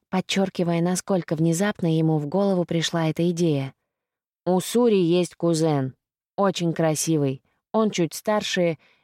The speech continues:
и, честно говоря, разведён. Но красивый. Его семья живёт на сорок седьмой улице. Ты получишь очень хорошее кольцо".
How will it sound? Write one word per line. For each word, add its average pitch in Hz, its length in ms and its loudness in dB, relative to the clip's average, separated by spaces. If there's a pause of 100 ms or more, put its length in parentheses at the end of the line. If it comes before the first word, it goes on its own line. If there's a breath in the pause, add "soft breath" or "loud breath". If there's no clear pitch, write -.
и, 165 140 0
честно 175 400 0
говоря, 160 400 2
разведён. 156 680 -2 (680)
Но 156 340 2
красивый. 156 1040 0 (960)
Его 170 320 2
семья 185 420 2
живёт 175 400 0
на 160 120 0
сорок 165 320 0
седьмой 170 320 2
улице. 165 560 0 (500)
Ты 147 140 2
получишь 196 640 0
очень 185 380 0
хорошее 175 520 0
кольцо". 175 520 -2